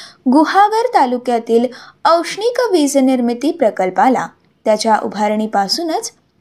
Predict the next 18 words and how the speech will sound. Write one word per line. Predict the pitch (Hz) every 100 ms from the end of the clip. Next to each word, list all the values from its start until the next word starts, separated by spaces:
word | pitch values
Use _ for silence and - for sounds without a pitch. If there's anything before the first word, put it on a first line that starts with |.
| _ -
म्हणजेच | 311 320 370 185 - _ _ _
सुमारे | - 330 339 381
एकोणीसशे | 427 - 269 277 277 302
त्र्याण्णव | 294 247 226 220 247 _ _ 240
या | 247
सालापासूनच | 254 240 226 233 226 240 262 294
विरोध | 202 185 180
होता. | 175 160 165 _ _ _ _ _ _ _ -
पुढील | 214 208 214
तीन | 208 196
वर्षात | 214 - 269 294 - - - -
या | 339
प्रकल्पाविरोधातील | 339 233 233 233 233 233 214 202 196 226 - 202 220 - - -
आंदोलन | 277 262 302 349 349 359 _
हे | - 370 -
अधिक | 233 220 269 - - _ -
व्यापक | 214 233 226 294 320
होत | -